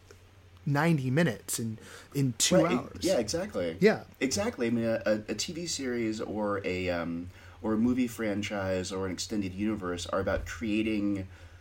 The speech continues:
Speaker 2: creating, um, a world, a world you can move around in, and in that world, stories can happen. Um, and you may have, like,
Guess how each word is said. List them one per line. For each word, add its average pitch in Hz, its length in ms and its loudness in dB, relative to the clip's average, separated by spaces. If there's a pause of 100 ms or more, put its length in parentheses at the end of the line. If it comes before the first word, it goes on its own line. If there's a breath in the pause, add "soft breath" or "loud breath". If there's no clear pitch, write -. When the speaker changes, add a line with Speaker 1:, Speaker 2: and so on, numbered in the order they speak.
(140 loud breath)
Speaker 2:
creating, 107 720 2
um, 90 320 2
a - 80 2
world, 104 520 0
a 69 80 -2
world 107 400 -2
you 101 100 -4
can 98 160 -4
move 95 160 -4
around 104 320 0
in, 92 60 -4
and 98 100 -2
in 101 120 4
that 92 140 0
world, 92 280 -2
stories 92 400 -4
can 87 120 -10
happen. 90 580 -4 (460 loud breath)
Um, 87 440 4
and 117 120 10
you 120 100 10
may 131 180 10
have, 123 260 4
like, 104 320 4